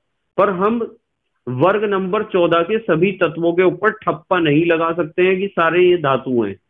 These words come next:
ज्यादातर क्या है इनमें? अधातु। तो पांचवें वर्ग के तत्व जिनकी बाहरी कक्षा में पांच इलेक्ट्रॉन है,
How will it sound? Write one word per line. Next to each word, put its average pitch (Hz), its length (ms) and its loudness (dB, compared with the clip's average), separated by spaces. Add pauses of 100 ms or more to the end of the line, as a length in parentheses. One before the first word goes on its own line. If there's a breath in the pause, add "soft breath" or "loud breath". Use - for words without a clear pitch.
(460)
ज्यादातर 165 580 0
क्या 180 200 0
है 175 200 0
इनमें? 190 260 0
अधातु। 135 540 -2 (640 soft breath)
तो 247 260 2 (1080)
पांचवें 190 420 2
वर्ग 226 220 0
के 226 160 0
तत्व 226 320 -2
जिनकी 208 320 0
बाहरी 196 260 2
कक्षा 208 340 -4
में 220 120 2
पांच 196 300 0
इलेक्ट्रॉन 202 520 2
है, 208 60 2